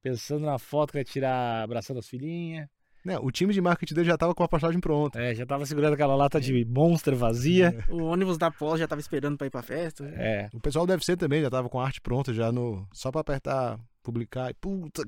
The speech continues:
Speaker 2: ih, legenda, legenda agora pro, pro, pro Leonidas campeão.
Speaker 1: Não, mas é, foi, foi bom pra caralho pra,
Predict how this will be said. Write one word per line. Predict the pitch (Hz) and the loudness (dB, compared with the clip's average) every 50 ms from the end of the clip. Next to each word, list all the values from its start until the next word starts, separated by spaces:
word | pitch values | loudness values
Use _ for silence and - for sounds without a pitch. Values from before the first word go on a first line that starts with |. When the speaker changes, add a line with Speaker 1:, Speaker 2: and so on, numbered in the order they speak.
| - 160 | -4 -2
Speaker 2:
ih, | 185 247 262 | 2 2 4
legenda, | 254 240 240 220 208 254 247 226 233 | 4 4 4 4 4 4 2 2 4
legenda | 233 233 220 240 240 | 4 4 4 2 2
agora | 240 233 247 240 226 208 | 2 2 4 4 2 2
pro, | 208 220 214 214 214 202 | 0 -4 -6 -6 -6 -4
pro, | 220 233 220 208 208 202 | -4 -4 -4 -4 -6 -8
pro | 202 214 220 214 208 202 196 | -6 -4 -4 -4 -4 -4 -4
Leonidas | 196 220 226 226 214 208 - | -2 0 0 0 0 -2 -2
campeão. | - 214 196 - 220 214 190 139 - | -2 -4 -2 0 0 0 0 -2 -2
Speaker 1:
Não, | - 127 127 120 | 0 0 0 0
mas | 120 123 131 147 | 0 0 0 2
é, | 180 180 170 | 2 2 0
foi, | - - 180 170 156 | 0 0 0 0 2
foi | - - 170 156 | 2 2 0 0
bom | 143 156 175 185 | 2 0 -2 0
pra | 190 160 | -2 -2
caralho | - 131 117 113 110 113 113 | -2 0 0 0 0 -2 -2
pra, | 104 107 101 82 71 62 50 | -6 -8 -10 -10 -10 -12 -16